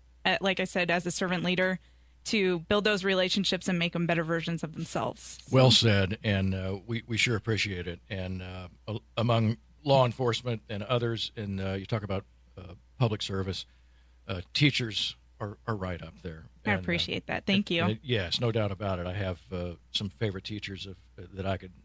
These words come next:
Speaker 2: you, I remember their names. I remember all of my grade school teachers' names, and, uh, it was wonderful.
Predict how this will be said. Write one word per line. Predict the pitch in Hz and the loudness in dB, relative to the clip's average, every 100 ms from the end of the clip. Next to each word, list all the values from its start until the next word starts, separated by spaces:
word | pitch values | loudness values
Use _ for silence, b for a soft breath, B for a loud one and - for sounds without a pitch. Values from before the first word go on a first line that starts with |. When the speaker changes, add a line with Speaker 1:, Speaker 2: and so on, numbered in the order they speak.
| - | -16
Speaker 2:
you, | 98 98 - | -14 -14 -4
I | 104 | 0
remember | 95 98 92 | 0 0 -2
their | 90 | -4
names. | 87 80 - b | -6 -12 -16 b
I | 139 | 2
remember | 247 196 208 165 - | 4 4 4 4 6
all | 143 160 120 | 8 8 8
of | 113 | 4
my | 110 101 | 2 -2
grade | 104 104 98 | 0 -2 -4
school | - 90 | -8 -12
teachers' | - 85 87 85 | -10 -12 -10 -14
names, | 64 62 - - - - - - - 104 | -14 -20 -20 -20 -20 -20 -20 -20 -20 -6
and, | 87 82 82 | -4 -4 -6
uh, | 78 85 | -8 -6
it | 98 | -8
was | 95 76 | -8 -12
wonderful. | 69 - - | -18 -20 -20